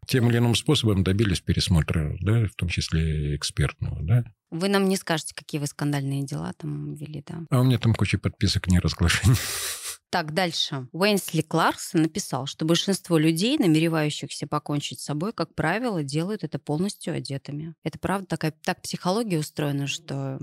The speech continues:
Speaker 2: человек
Speaker 1: Ну да, девяносто девять процентов одеты. Хотя знаю и другие случаи.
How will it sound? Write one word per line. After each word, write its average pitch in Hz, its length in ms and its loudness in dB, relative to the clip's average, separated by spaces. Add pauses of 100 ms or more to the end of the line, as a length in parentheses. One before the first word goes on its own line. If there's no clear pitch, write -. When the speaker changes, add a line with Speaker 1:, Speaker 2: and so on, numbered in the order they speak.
Speaker 2:
человек 147 600 -6 (140)
Speaker 1:
Ну 127 280 4
да, 85 200 2
девяносто 92 420 2
девять 85 260 2
процентов - 540 -4
одеты. 69 380 -4 (200)
Хотя 143 280 2
знаю 120 240 4
и - 20 -4
другие 78 280 0
случаи. - 360 -4